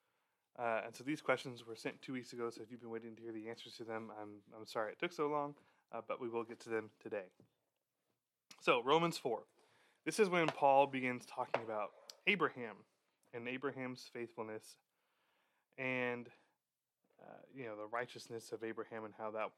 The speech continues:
works out. Now, too often, we read this as just, like,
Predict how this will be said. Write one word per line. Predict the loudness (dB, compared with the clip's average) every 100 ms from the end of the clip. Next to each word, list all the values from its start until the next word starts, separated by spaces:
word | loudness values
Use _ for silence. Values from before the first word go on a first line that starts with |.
| -10
works | -4 -2 -2 -6
out. | -6 -6 -8 _ _ _ _
Now, | 0 0 0 _ -20 _ _ _ _ _ _ _ _ _ _ _ _ _ _ _ _ _ _ _ _ -8
too | -2 2
often, | 10 10 10 4 -2 -2 -6 -12 -14 -6
we | -4
read | -2 -2 2
this | 0 -2
as | -8 -8
just, | -8 -6 -4
like, | -4 -4